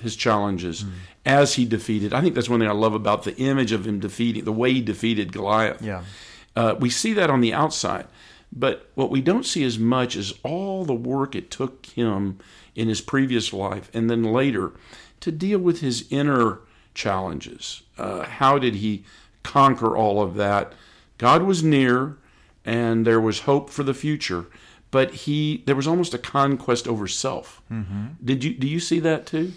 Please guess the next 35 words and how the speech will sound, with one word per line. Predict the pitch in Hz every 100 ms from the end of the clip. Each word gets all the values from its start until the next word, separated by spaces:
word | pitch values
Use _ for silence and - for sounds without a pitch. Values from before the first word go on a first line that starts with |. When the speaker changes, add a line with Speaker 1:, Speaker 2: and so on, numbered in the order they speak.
| - -
Speaker 2:
I |
do | 208 254
see | 269 135 107
that. | 92 78 -
Yeah, | 143 170 151 87 92
I, | - 143 143 -
I, | 147 143 - - - - _ _
I | 117 123
think | 120 - 151 147
in | 160 131 123
many | 131 139
ways | 127 120 131 117
he | 113
sees | - 123 110
the | 110
loyalty | 110 117 113 113 117
of | 104 101
God, | 113 107 113
and | 104
that | 110
fuels | - - 107 113 117 117
his, | 113 104 98 - - _ _ _ _ -
uh, | 107 95 95 - -
his | 120 110
endurance | 107 101 110 110 120 113 110 -
to | - 156 - - -
allow | 123 104 107 110
God | 95 113 104 113 113
to | 113
work | 98 101 120 120
on | 120 107
him, | 107 113
to | 107
sharpen | - 113 110 117 98
him, | 110 104 101